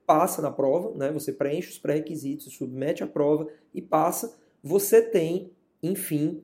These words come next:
a sua titulação. Essa titulação, ela se dá inicialmente por uma aprovação, você recebe lá o, o resultado, né, da prova dizendo que você foi aprovado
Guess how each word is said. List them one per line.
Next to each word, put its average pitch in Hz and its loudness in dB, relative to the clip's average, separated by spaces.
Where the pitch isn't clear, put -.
a 151 -6
sua 151 0
titulação. - -4
Essa - -4
titulação, 185 2
ela 135 0
se - -4
dá 143 0
inicialmente 143 -6
por 151 0
uma 151 0
aprovação, 165 2
você 120 -6
recebe 135 0
lá 135 2
o, 120 -2
o - -10
resultado, 151 -2
né, 143 0
da 151 0
prova 151 -2
dizendo 127 -6
que 135 -18
você 127 -10
foi - -8
aprovado 156 0